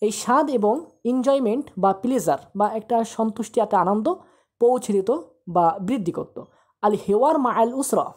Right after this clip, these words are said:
পরিবারের সাথে কথা, নাকি তার বন্ধুর সাথে তাহাদুস, মুহাদাসা, নাকি আল মুওয়াজানা বাইনা আসওয়াতিল ফাজরি ও দহরি, ফজরের সময়ের আওয়াজ এবং জোহরের সময়ের আওয়াজের মাঝে তুলনা করা, নাকি কোনোটি নাই? আমরা টেক্সট পড়তে গিয়ে পড়েছি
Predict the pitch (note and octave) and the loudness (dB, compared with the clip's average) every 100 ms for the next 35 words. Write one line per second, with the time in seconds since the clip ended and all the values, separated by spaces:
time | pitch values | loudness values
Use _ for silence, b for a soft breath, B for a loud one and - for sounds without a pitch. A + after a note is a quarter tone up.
0 | - G3 G3 G#3+ G#3+ A3+ A#3+ A#3+ C#4+ A#3 | -4 -2 0 0 -2 -4 -2 -2 0 -2
1 | - b b b b A3 A3 F3 - _ | -4 b b b b -2 -2 -4 -8 _
2 | _ - G#3+ G#3+ G#3 F#3+ A3+ C4 C4 A3+ | _ 0 0 0 0 0 0 -2 -2 0
3 | F#3 - C4 C#4 - F#3 - C4+ D4 B3+ | -2 0 0 0 -4 -6 -2 0 0 0
4 | D3 - b b b A3 D4 - C4 A3 | -2 -6 b b b -8 -8 -2 0 0
5 | G3 A#3 E4 D4+ C#4 A#3+ B3 A#3+ A3+ - | 2 4 2 2 0 2 2 2 0 2
6 | B3+ A#3+ G#3+ - A#3+ - C4 A3 F3 A3+ | 2 2 -2 -2 -4 -4 -4 -2 0 -2
7 | F#3 D3+ - _ _ - A#3+ A#3 D4+ - | -2 -10 -14 _ _ -2 0 0 -2 -2
8 | C4+ C4 B3+ G3+ G3+ A#3+ A3 G#3+ A3 G3+ | -2 0 2 4 4 4 2 0 -2 -2
9 | A3 C4 D#4 - B3 A#3+ G#3 A3 B3 B3 | -2 -2 -2 -2 0 2 4 2 2 0
10 | A3+ G#3 A3+ A#3+ b b _ - C4+ D4+ | 0 0 -2 -4 b b _ -2 0 2
11 | E4 D4 E3 C3 _ _ _ B3 B3+ C4+ | 2 4 2 -2 _ _ _ -6 -2 0
12 | A#3+ D#3 C#3 - _ _ - A3 A#3 C4+ | 0 -2 -8 -18 _ _ -4 0 0 -2
13 | - - D4 C#4+ C#4 D4 D4 - | -4 -4 -4 -2 -2 -2 -4 -2